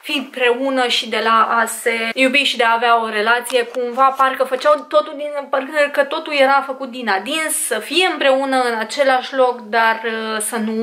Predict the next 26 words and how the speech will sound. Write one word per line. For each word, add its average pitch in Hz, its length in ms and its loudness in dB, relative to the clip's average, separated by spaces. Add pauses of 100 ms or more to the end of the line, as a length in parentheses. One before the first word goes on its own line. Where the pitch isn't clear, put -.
(240)
nu, 196 100 -4
nu, 196 280 -4
nu, 202 200 -4
nu, 202 120 -4
nu, 196 320 -6
noi 202 180 2
ne 202 100 6
iubim, 208 280 4
dar 190 140 2
nu, 220 160 -4
nu, 214 200 -4
nu 208 200 -2
te 214 100 -4
uita 208 220 -2
la 190 120 2
mine 185 220 -6
și - 180 -10
ch-, 226 360 -12
chestii 214 320 -2
de 196 120 -2
genul 208 280 0
ăsta, 262 260 0 (400)
până 311 320 0
ajunge 262 340 0
totul 247 420 0
într-o 208 640 -2